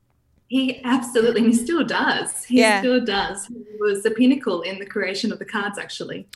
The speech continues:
Speaker 2: My, uh, grandfather was the first one who came to me. So I find it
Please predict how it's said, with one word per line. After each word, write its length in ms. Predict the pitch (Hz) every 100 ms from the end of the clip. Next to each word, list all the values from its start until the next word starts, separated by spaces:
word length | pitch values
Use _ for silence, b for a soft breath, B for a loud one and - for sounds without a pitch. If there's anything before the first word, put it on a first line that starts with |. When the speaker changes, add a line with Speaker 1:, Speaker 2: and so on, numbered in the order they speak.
| B B
Speaker 2:
My, 240 | 285 294
uh, 160 | 285 254
grandfather 760 | 208 285 370 370 269 226 226
was 200 | 220 214
the 100 | 226
first 360 | 208 247 247 -
one 160 | 233 214
who 140 | 220
came 300 | - 226 220
to 140 | -
me. 200 | 220 226
So 160 | 196 254
I 80 | 240
find 340 | - 277 330
it 140 | 339